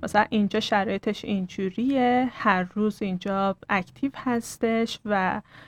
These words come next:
اه، این شرکت داره با این محتوا کار می‌کنه، اگه قرار باشه یه کار دیگه ای انجام بشه، قوانین اجازه رو نمیده، پس در نتیجه متاسفم و نمی‌تونم این کار رو انجام بدم. پس یک دلیل کاملاً منطقی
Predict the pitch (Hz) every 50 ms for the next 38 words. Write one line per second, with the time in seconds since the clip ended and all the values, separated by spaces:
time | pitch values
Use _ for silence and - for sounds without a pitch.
0 | - _ - - 202 190 185 196 - - - 220 220 214 - - 233 202 190 202
1 | - - 226 214 208 - - 202 190 196 202 - 208 190 - 240 269 269 262 233
2 | - - 240 226 220 226 220 - - - 226 220 214 214 220 220 - - 220 214
3 | 208 208 202 202 202 190 185 185 - - 214 208 - 208 196 190 - 180 180 185
4 | 180 180 175 - 185 180 175 175 - 185 170 - - 175 175 175 180 - 214 214
5 | 208 - 196 185 180 185 180 175 180 190 202 208 - 196 180 - 180 170 165 -
6 | 233 262 294 285 269 254 247 233 226 220 220 - 226 214 - 196 180 - - 208
7 | 214 226 220 214 196 - - 190 - 202 196 190 180 175 - 185 170 175 - -
8 | - 180 - - - - - - - - - - - - - - - - - -
9 | - - - - - - - - - - - 214 - - - - - - - 247
10 | 247 _ _ - - - - - - _ - 311 302 - 403 403 - 311 302 311
11 | 359 349 - - - 339 339 349 339 330 277 254 247 240 233 220 208 190 190 185
12 | - - 208 190 - - 220 202 185 180